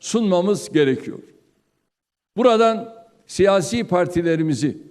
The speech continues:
yüksek mahkemelerimizi, üniversitelerimizi, devlet kurumlarımızı, barolarımızı, meslek kuruluşlarımızı, sivil toplum örgütlerimizi ve milletimizin her bir ferdini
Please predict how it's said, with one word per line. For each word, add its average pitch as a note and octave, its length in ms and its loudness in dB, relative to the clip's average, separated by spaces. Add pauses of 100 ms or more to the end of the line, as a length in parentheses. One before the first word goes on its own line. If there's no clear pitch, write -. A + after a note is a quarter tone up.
(420)
yüksek F3+ 540 -4
mahkemelerimizi, C3+ 1040 -2 (420)
üniversitelerimizi, D3 1040 0 (520)
devlet G3 380 4
kurumlarımızı, D3 800 2 (380)
barolarımızı, D#3 920 2 (420)
meslek F3 420 0
kuruluşlarımızı, D#3 1000 0 (360)
sivil G#3 340 -2
toplum G3+ 500 0
örgütlerimizi E3+ 1120 0 (340)
ve F3 120 2
milletimizin F3+ 760 0
her G3+ 360 0
bir E3+ 120 0
ferdini D3 560 -2